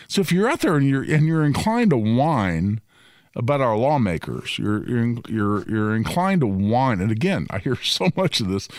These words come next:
including right here on this radio station, specifically from nine to th-, nine, nine to noon. I, I notice quite a bit. You're not paying attention if you care about Second Amendment rights, because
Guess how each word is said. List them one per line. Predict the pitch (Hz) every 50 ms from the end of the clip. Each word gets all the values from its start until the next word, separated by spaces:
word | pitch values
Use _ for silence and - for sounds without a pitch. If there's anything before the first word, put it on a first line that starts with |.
| - 143
including | - 151 - - 208 175 139 113 95 90
right | 101 139 180 175
here | - 254 220 214 -
on | - 180 -
this | - 135 127 -
radio | - 131 151 196 208 135 98 90
station, | - - 87 71 67 - - - - - _ _ _ - - - - - - _ _ _ _ _ _ _ _ _ _ _
specifically | _ - - - 147 147 349 330 349 302 208 143
from | 104 101 101 101
nine | 113 135 139 131 110
to | 90 82
th-, | - - - - - - _ _ _ -
nine, | 135 139 160 165 156 113
nine | 131 151 202 262 294 240
to | 220 110
noon. | 107 107 113 143 165 143 107 92 85 85 87 95 - 76
I, | 87 87 87 85 76 - -
I | 90 87
notice | 82 82 82 78 78 104 - -
quite | - - - 151 -
a | 127
bit. | 165 - 117 98 - - - - - - - - - - - - - _ _ _ _ _
You're | 95 98
not | 110 143 180 208 -
paying | - 202 202 190
attention | 156 127 - - 151 143 147 117 - 82 80 82 87 80 -
if | 104 - -
you | 104
care | - - 156 160
about | 143 104 92 73 -
Second | - - 135 120 - 113 87
Amendment | 76 78 90 269 - 247 170 - -
rights, | - 65 60 - - - - - - _ _ _ _ _ _ _ _ _ _ _ _ _ _ _ _ _ _ _ _ _ _ _ _ _ _ _ _ _ _ _ _ _ _ _ - -
because | - 117 104 - 120 113 110 107 98 -